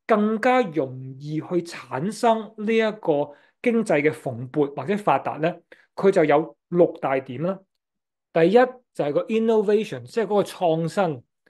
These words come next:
其實喺過去好多唔同嘅 interview 裏邊呢，呢三位嘅學者呢都重複強調，innovations 對於一個社會長遠嘅經濟發展呢係非常非常重要嘅。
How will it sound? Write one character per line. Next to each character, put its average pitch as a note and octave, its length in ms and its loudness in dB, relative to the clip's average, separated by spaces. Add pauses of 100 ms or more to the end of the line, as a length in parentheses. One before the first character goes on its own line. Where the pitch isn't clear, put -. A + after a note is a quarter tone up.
(280)
其 E3 120 2
實 F3 100 -2
喺 B3 160 0
過 G3 340 0
去 F3 80 -4
好 E3+ 140 -2
多 B3 160 2
唔 C3 180 -8
同 C3+ 160 -14
嘅 F3 140 -10
interview F#3+ 560 -4
裏 C3+ 160 -2
邊 C#3+ 160 -4
呢， F#3+ 180 -2 (200)
呢 A#3+ 160 0
三 A3+ 640 -2
位 C#3+ 240 0
嘅 F3+ 120 -4
學 C#3+ 280 -6
者 D3 180 -4
呢 F3+ 140 -2
都 A3+ 120 0
重 B2 360 -12
複 - 260 -4
強 A#2+ 240 -6
調， C3 180 0 (300)
innovations A#3 1040 2 (100)
對 F#3 200 0
於 G#3+ 240 -4
一 A3 140 0
個 F3+ 120 -2
社 D#3 220 -6 (200)
會 D3 200 -2
長 A#2 400 -12
遠 B2 100 -8
嘅 D#3+ 160 2
經 G#3+ 180 -2
濟 E3+ 160 0
發 D3 180 -4
展 D3+ 260 -6
呢 F3+ 120 0 (240)
係 D3+ 160 0
非 A3+ 380 2
常 C3 320 -8
非 G#3 240 2
常 B2 220 -10
重 B2 240 -6
要 B2+ 160 0
嘅。 A#2 200 -6